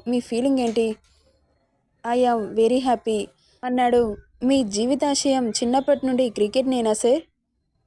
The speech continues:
"ఎస్, నేను చిన్నప్పటి నుండి క్రికెటర్ కావాలని చాలా కష్టపడ్డాను."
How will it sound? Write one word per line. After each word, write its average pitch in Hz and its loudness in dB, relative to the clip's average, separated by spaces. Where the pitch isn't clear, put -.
"ఎస్, 240 0
నేను 254 0
చిన్నప్పటి 254 -2
నుండి 240 0
క్రికెటర్ 254 0
కావాలని 226 0
చాలా 220 0
కష్టపడ్డాను." 214 -2